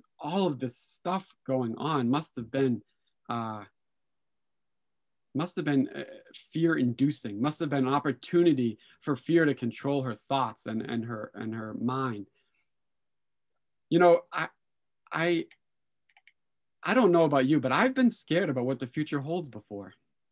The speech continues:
You know, very recently, I, um, I thought, I, or I made a decision to start, um, looking around and seeing what other jobs might be out there, right? I know at my company, there's a lot of good things, but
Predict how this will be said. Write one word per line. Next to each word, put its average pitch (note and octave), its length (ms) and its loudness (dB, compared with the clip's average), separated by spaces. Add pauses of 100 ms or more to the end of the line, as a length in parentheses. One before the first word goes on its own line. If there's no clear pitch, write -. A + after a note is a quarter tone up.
(380)
You E3+ 80 6
know, F3+ 260 8
very F3 260 6
recently, D#3 600 4
I, B2+ 260 -2
um, A2+ 420 -6 (880)
I B2+ 180 -2
thought, B2 420 -2 (440)
I, B2+ 140 -2
or C#3 220 0
I C3+ 40 4
made C#3+ 220 4
a C#3+ 40 4
decision C#3 380 0
to B2 100 -6
start, C3+ 360 -2
um, B2+ 320 -2
looking F3 320 2
around D3 240 4
and C3 100 2
seeing D3 240 4
what C3+ 120 2
other C3+ 160 0
jobs B2+ 420 -4
might A#2 160 -2
be A#2 100 -6
out A2+ 140 -6
there, G#2 140 -10
right? A#2+ 200 -2
I C3 100 0
know C#3 240 4 (280)
at D3 140 4
my D3+ 100 6
company, D3 380 2
there's E3 140 2
a G3 40 2
lot E3+ 220 6
of E3 80 -2
good D3 200 2
things, C#3 280 2
but C#3 180 -2